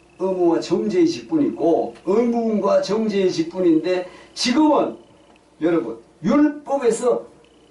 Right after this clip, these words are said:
<clears throat> 율법에서 벗어났으니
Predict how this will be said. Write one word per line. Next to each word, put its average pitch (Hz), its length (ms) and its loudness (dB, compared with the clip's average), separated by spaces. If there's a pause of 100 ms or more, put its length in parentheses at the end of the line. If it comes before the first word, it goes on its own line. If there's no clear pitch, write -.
(280)
<clears throat> - 680 -6
율법에서 175 800 -2 (260)
벗어났으니 - 760 -16